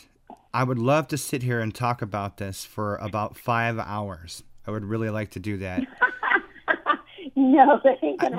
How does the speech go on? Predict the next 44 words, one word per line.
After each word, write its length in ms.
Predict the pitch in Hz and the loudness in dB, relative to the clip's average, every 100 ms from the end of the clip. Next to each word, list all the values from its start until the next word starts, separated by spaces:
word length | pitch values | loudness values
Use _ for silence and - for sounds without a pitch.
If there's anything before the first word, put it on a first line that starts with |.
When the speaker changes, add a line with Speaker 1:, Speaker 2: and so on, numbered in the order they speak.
| 175 | -2
Speaker 1:
I, 60 | 127 | 6
but 160 | 175 151 | 6 6
Speaker 2:
happen. 140 | - | 4
Speaker 1:
I 80 | 170 | 4
know 260 | 175 156 131 | 6 6 4
it's 280 | 147 139 151 | 2 0 2
not 120 | 143 | 2
gonna 140 | 160 | 2
happen, 600 | 175 165 131 120 117 127 - | 2 2 2 0 -6 -6 -10
but, 460 | 127 127 127 - 135 | -2 0 0 -4 0
uh, 480 | 120 117 113 110 - | 2 2 0 -4 -6
I, 120 | 131 123 | -4 0
I 40 | 135 | 0
wanna 220 | 147 135 | 2 2
let 260 | 139 131 | 2 2
you 240 | 127 147 139 | 2 2 4
and 100 | 135 | 2
everybody 380 | 135 123 120 120 | 2 0 0 0
else 240 | 131 - | -2 -2
know 140 | 117 | -4
that 120 | 107 110 | -2 -4
I 80 | |
would 160 | 104 104 | -4 -2
love 360 | 107 135 131 117 | 2 4 4 0
to 80 | |
sit 220 | 110 123 110 | -6 -6 -4
here 80 | 107 | -6
and 100 | - | -2
talk 240 | 127 117 | -2 -2
about 300 | 107 101 - | -4 -4 -4
this 160 | 104 - | -8 -6
for 120 | 107 | -8
five 340 | - 120 117 | 0 0 2
hours 440 | 113 117 104 101 - | 0 -2 -4 -6 -8
so 220 | - 117 | -6 -2
we 120 | 120 | -2
could 260 | 120 101 - - - - | -2 -6 -8 -20 -20 -4
unlock 460 | 127 123 123 120 - | 0 2 2 0 -2
the 100 | 113 | -6
secrets 480 | 131 123 110 - | -4 -4 -4 -2
of 140 | 120 98 | -4 -2
the 80 | 107 | -2
universe. 580 | 123 104 98 101 - _ _ - _ _ _ - _ - | -2 -4 -8 -10 -16 _ _ -20 _ _ _ -20 _ -4
Um, 480 | 123 113 113 107 | 0 2 0 -4